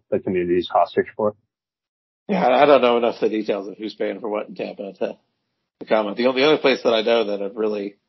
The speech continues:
Speaker 2: uh, or famously had the actual team pay for it was San Francisco, uh, the Giants
Speaker 1: Mm-hmm.
Speaker 2: Stadium, which is incredibly nice. <laughs>
Speaker 1: Yeah. Yeah, they did have to do that. Uh,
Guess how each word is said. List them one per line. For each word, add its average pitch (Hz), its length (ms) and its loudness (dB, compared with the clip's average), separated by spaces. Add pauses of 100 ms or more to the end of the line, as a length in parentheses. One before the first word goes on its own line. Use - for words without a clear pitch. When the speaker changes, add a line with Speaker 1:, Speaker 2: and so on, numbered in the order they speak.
(1200)
Speaker 2:
uh, 120 120 6
or 104 220 0
famously 113 540 0
had 104 220 0
the 104 120 -2
actual 101 460 -4
team 104 320 -8
pay 101 220 -2
for 101 180 0
it 98 80 -6
was 98 320 -8
San 107 160 -2
Francisco, 104 560 -6 (420)
uh, 101 200 -10
the 98 220 -4
Giants 104 300 0
Speaker 1:
Mm-hmm. - 20 -14
Speaker 2:
Stadium, 92 340 0
which 98 160 0
is 104 340 2 (840)
incredibly 107 600 0
nice. - 500 -4
<laughs> - 40 4 (1500)
Speaker 1:
Yeah. 165 180 6 (500)
Yeah, 127 220 8
they 117 140 4
did 117 320 2
have 117 240 2
to 107 60 -20
do 107 260 0
that. 101 300 -2
Uh, 107 440 2